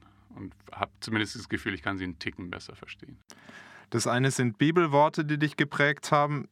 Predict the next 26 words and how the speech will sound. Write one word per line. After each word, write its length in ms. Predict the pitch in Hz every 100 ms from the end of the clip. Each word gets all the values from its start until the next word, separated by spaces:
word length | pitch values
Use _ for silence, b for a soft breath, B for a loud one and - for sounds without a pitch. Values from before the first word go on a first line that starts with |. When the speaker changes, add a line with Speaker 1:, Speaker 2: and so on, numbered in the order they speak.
| -
Speaker 2:
Es 140 | -
haben 120 | 123 127
dich 140 | 123
bestimmt 380 | 127 - 139 113
auch 180 | 120 117
Menschen 460 | 120 147 - 120
auf 160 | 104 -
deinem 340 | 104 104 101
Weg 220 | 95 95
geprägt. 720 | 104 90 - 98 90 - - 113
Neben 260 | 117 123
deinen 240 | 117 113 107
Eltern, 480 | 113 123 127 113
wer 160 | 110 113
waren 220 | 113 117
so 320 | 117 110 107
Leute, 420 | 104 110 113 123 110
die 300 | 113 110 104 -
dich 160 | 117 -
besonders, 720 | 110 120 135 135 131 - -
ähm, 260 | 107 107 107
in 120 | 113
der 100 | 113
Jüngerschaft 600 | 123 147 139 139 127 -
weitergebracht 800 | 120 139 147 131 - 127 131 -
haben? 320 | 127 123 123